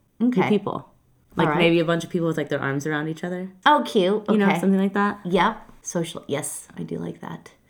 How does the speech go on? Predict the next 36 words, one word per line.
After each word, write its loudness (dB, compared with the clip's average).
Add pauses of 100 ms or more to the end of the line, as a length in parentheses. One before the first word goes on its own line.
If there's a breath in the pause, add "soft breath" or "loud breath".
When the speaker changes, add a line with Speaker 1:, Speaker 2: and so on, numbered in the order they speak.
(240 soft breath)
Speaker 1:
Maybe 4
a 4
beer. 2
Speaker 2:
And 4
then -2 (260)
definitely -4
a -4
beer. -10 (300)
Speaker 1:
Yeah. -12 (300)
Speaker 2:
Mm-hmm. -4 (220)
Speaker 1:
Yeah. -10 (1300 soft breath)
Speaker 2:
And 0
then 0
my -2
last -4
one, -2
my -4
last -6
little -8 (200)
part -12
in -10
my -10
pe-, -18 (300 soft breath)
maybe 2
some 0
form -4
of, -10
like, -10 (840)
music -2
and -4
dancing. -8 (140)
Speaker 1:
Yes. -6 (120)
Oh, 2
dancing -4
for -10
sure. -8